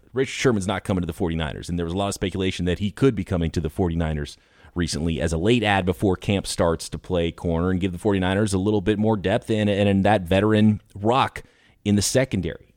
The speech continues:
And Croc, I know you talked a little bit about this on Croc Talk T V today, but where do you think this puts the forty-niners? Do you think they would have been interested in, in bringing Sherman back? And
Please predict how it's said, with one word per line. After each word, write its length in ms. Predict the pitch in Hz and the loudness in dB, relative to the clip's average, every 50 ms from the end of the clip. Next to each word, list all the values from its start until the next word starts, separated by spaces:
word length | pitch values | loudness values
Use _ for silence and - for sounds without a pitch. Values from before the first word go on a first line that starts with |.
| _ | _
And 220 | - 95 92 87 - | -12 -12 -10 -8 -2
Croc, 260 | - 117 113 120 - | 0 0 0 2 2
I 60 | 113 | 2
know 100 | 107 120 | 4 6
you 120 | 127 120 | 4 4
talked 220 | - 131 127 - - | 4 2 2 2 2
a 40 | 110 | 2
little 180 | 113 135 180 | 4 6 6
bit 120 | 170 175 147 | 6 4 4
about 260 | 117 131 123 120 - | 4 4 4 4 4
this 180 | 127 120 117 | 2 2 2
on 120 | - 110 104 | 2 0 0
Croc 260 | - - 110 107 - | 0 0 0 0 0
Talk 260 | - 113 104 104 - | 0 0 0 0 -4
T 200 | - - - 107 | -6 -4 -4 -2
V 200 | 87 98 104 127 | 0 2 0 0
today, 380 | 143 - 104 82 92 90 90 98 | 0 0 -2 0 2 2 4 4
but 140 | 98 101 92 | 2 2 2
where 160 | 101 127 175 | 2 2 2
do 60 | 233 | 0
you 60 | 269 | -2
think 180 | - 240 226 - | -2 -2 -2 0
this 100 | 214 - | -2 0
puts 240 | - - 208 - - | 0 0 0 0 -2
the 60 | 156 | -4
forty-niners? 520 | - 165 147 120 101 104 98 87 76 71 | 0 0 0 2 2 0 0 -2 -4 -4
Do 80 | - 104 | -6 -4
you 60 | 98 | -4
think 160 | - 147 143 | -2 -2 -2
they 100 | - 143 | -2 0
would 220 | 139 139 143 127 - - - - - - - | 2 2 2 0 0 -6 -20 -20 -20 -10 -6
have 120 | - 123 | -4 0
been 140 | 117 131 131 | 2 2 2
interested 460 | 135 143 143 147 - - - 156 151 | 2 2 0 -2 -2 0 2 2 4
in, 140 | 151 151 151 | 4 4 2
in 160 | - 143 147 | 2 2 2
bringing 260 | 135 147 147 165 170 147 | 2 2 2 2 2 0
Sherman 320 | - - 175 175 165 143 | 2 2 2 2 2 2
back? 440 | 120 131 131 156 190 190 - - - - | 2 2 0 0 0 -4 -6 -10 -8 -4
And 420 | 123 120 123 123 120 120 123 123 | -2 0 2 2 2 2 0 0